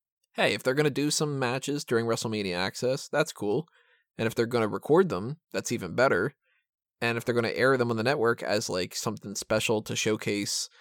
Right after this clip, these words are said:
you know, this is the first time that I saw Singh and Gurjar. This is the first time that I had seen, um, Jesse, uh, not the first time that I've seen Jesse Elaban, but, like, I haven't seen Jesse Elaban in a long while. And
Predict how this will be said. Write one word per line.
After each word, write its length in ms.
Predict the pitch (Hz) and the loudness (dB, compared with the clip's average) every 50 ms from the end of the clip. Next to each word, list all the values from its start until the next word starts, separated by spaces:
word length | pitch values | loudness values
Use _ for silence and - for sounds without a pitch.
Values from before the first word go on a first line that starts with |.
| - - - _ _ _ _ _ _ - | -20 -20 -20 _ _ _ _ _ _ -6
you 100 | - 107 | -4 -2
know, 120 | 98 98 | 0 2
this 180 | 107 123 120 - | 2 2 2 2
is 20 | 123 | 2
the 80 | 123 | 0
first 260 | - - 120 113 - | 0 2 0 0 2
time 140 | - 117 110 | -2 -4 0
that 120 | 110 101 95 | 0 0 0
I 60 | 98 | 0
saw 380 | - - 110 95 92 92 85 | 0 0 2 4 4 4 2
Singh 380 | - - - - - 98 98 98 | 2 0 -2 -2 -2 -2 -2 -4
and 120 | 92 98 | -4 -4
Gurjar. 580 | 131 123 117 117 123 113 110 113 113 107 110 104 | -2 -2 -2 0 2 4 4 6 6 4 4 2
This 200 | 117 113 - - | 0 -2 -6 -6
is 100 | 120 127 | -6 -6
the 80 | 98 - | -8 -8
first 340 | - - 95 98 90 - - | -8 -6 -4 -4 -4 -4 -4
time 200 | 98 95 98 95 | -4 -4 -4 -2
that 100 | 92 92 | -2 -2
I 80 | 90 82 | -2 -2
had 180 | 123 - 95 - | -4 -4 -4 -4
seen, 560 | - - 104 101 95 90 92 92 85 78 - _ _ _ _ _ _ _ _ _ _ _ - | -4 -4 -4 -4 -4 -4 -6 -6 -6 -8 -10 _ _ _ _ _ _ _ _ _ _ _ -12
um, 580 | - 78 76 78 78 78 78 76 73 73 - 151 _ _ _ _ _ _ _ _ _ - | -8 -6 -4 -4 -4 -6 -6 -8 -12 -12 -14 -16 _ _ _ _ _ _ _ _ _ -4
Jesse, 340 | - 120 - - 107 87 - - | -2 -2 0 0 -2 -4 -4 -4
uh, 100 | 120 110 | -4 -4
not 120 | 98 82 | -4 -4
the 60 | - | -8
first 220 | - - 87 - - | -8 -10 -10 -8 -8
time 120 | 92 76 | -8 -8
that 100 | 67 65 | -6 -8
I've 80 | 73 - | -8 -8
seen 160 | - - - | -10 -12 -12
Jesse 260 | - - - - - | -12 -12 -10 -8 -6
Elaban, 340 | 67 73 80 - 90 82 82 | -6 -6 -4 -6 -6 -6 -6
but, 120 | 87 73 | -6 -4
like, 260 | 69 82 82 _ - _ _ - | -4 -6 -6 _ -14 _ _ -2
I 80 | - 110 | 0 0
haven't 200 | 110 101 104 87 | 2 0 -2 -6
seen 180 | - 117 104 - | -6 -6 -6 -6
Jesse 240 | - 82 - - 98 | -6 -6 -2 -2 0
Elaban 280 | 98 92 - 98 98 | 0 0 0 0 -2
in 120 | 95 95 92 | -2 -2 -2
a 80 | 87 82 | -2 -2
long 260 | 82 90 90 98 98 | 0 0 0 -2 0
while. 480 | 98 101 107 113 117 120 135 143 - _ _ _ _ _ _ _ _ _ _ _ - | 0 2 2 2 2 0 -2 -4 -6 _ _ _ _ _ _ _ _ _ _ _ -12
And 520 | 139 123 104 107 110 107 107 107 107 - | -6 -4 -2 -2 -2 -4 -6 -8 -10 -10